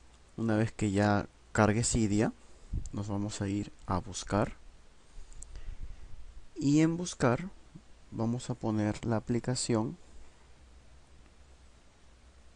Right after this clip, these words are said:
Apples, acá como lo tengo instalado,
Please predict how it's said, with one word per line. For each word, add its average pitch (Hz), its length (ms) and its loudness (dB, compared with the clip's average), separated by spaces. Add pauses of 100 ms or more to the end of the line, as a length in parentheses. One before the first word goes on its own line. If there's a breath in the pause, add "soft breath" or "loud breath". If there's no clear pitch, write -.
(880)
Apples, 131 720 0 (560)
acá - 220 -4
como 95 180 -4
lo 92 60 -4
tengo 110 160 -4
instalado, 85 360 -6